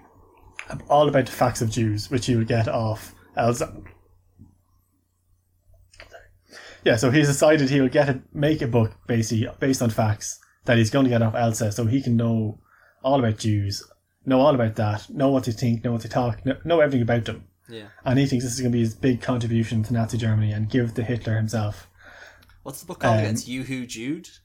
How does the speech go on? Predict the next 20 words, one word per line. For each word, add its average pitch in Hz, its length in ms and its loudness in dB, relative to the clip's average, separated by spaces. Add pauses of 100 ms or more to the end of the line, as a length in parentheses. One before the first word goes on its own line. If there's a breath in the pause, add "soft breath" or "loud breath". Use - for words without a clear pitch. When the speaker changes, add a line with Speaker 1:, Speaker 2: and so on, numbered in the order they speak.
(600)
Speaker 1:
You, 156 200 0 (100)
You 151 200 2
Who 135 100 4
Jew, 123 240 2
<laughs> - 20 4
or - 20 2
something 131 600 0
like - 20 -4
that. 120 300 2 (640 loud breath)
Speaker 2:
Um, 107 460 -8 (460 loud breath)
actually, 196 280 -2
sorry, 180 260 2
just 143 180 -8
'cause, 135 200 -6
um, 113 520 -8 (440)
uh, 110 480 -12
speaking 175 440 -12
of, 127 240 -10 (100)
uh, 117 160 -8
'cause - 180 -16